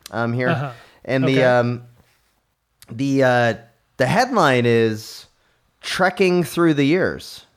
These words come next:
Speaker 1: how Trek Protects Its Mark.
Speaker 2: Okay.
Speaker 1: So, of course, I grabbed this off of the newsstand. I mean,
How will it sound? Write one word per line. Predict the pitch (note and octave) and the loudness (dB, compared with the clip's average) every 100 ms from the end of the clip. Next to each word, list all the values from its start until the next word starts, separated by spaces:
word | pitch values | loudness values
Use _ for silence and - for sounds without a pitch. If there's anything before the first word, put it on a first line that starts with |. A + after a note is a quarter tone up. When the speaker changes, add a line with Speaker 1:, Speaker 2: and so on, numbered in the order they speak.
| _ | _
Speaker 1:
how | - B2 | -2 -2
Trek | A#2+ - F3+ D#3 - - - | -2 -2 0 0 -4 -14 -10
Protects | B2 D3 C3 - | -6 -4 -4 -4
Its | G#2+ - - | -10 -10 -10
Mark. | A2+ C#3+ - - - _ _ _ _ _ _ _ E3+ | -8 -8 -10 -20 -20 _ _ _ _ _ _ _ -4
Speaker 2:
Okay. | D3 D3+ C#3 | -4 -4 0
Speaker 1:
So, | E3+ | 0
of | C3+ | 2
course, | C4 G3+ F3 | 2 2 2
I | F3 | 2
grabbed | C#3 A#2 A#2+ G3 F#3+ C#3 B2 | 2 -2 0 2 2 2 0
this | B2 A#2+ - | 2 2 2
off | B2 A#2+ A#2 | 2 2 0
of | G#2+ F2+ | -4 -2
the | A2 | 0
newsstand. | B2 B2 - G#2+ F2+ E2+ F#2 | 2 2 0 -4 -4 -6 -6
I | G2 | -4
mean, | G#2 G2+ F#2+ | -4 -4 -8